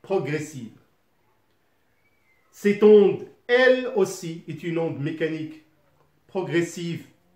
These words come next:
périodique, sinusoïdale, c'est ce que nous allons voir. Alors pour cette raison, nous allons commencer par un dispositif expérimental.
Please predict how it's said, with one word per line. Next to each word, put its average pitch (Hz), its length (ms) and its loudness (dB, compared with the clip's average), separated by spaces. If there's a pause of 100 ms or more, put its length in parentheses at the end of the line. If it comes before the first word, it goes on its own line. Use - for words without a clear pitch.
(120)
périodique, 208 720 0 (120)
sinusoïdale, 170 920 -6
c'est 160 120 -16
ce - 100 -18
que 170 60 -8
nous 151 180 -6
allons 139 180 -6
voir. 139 440 -10 (1080)
Alors - 240 -6
pour 277 160 -6
cette 240 220 -6
raison, 208 540 -2 (840)
nous 180 200 -2
allons 294 460 2 (160)
commencer 226 640 0 (180)
par - 440 0 (1700)
un 185 180 -2
dispositif 208 1000 -4 (280)
expérimental. 196 1000 -4